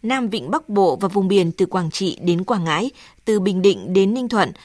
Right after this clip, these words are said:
và từ Bình Thuận đến Cà Mau có mưa rào và dông vài nơi. Tầm nhìn xa trên mười ki-lô-mét, giảm xuống từ bốn đến mười ki-lô-mét trong mưa.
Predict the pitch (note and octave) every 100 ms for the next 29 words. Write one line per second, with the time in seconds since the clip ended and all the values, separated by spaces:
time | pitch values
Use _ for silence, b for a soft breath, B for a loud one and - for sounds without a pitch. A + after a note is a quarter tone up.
0 | B D#3+ G3 G3 F#3+ F#3+ G3 G2 F3 F3+
1 | G#3 A3 G3 A3+ A3 G#3 F#3 F3+ A3 G3
2 | F#3+ F3 E3 F3 E3+ E3+ G#3 F3+ G3+ G#3+
3 | F#3+ B B B A#3 G#3+ G#3+ G#3 B3+ A#3+
4 | A3+ A#3 G#3 G3 E3+ D#3+ A3 G#3+ B3 D4+
5 | B B - G#3 E3 - E3 F3+ A3 F3+
6 | E3 E3+ A3 A3 E3 A3 G#3+ A#3 C4+ A3+
7 | G#3 G#3+ G#3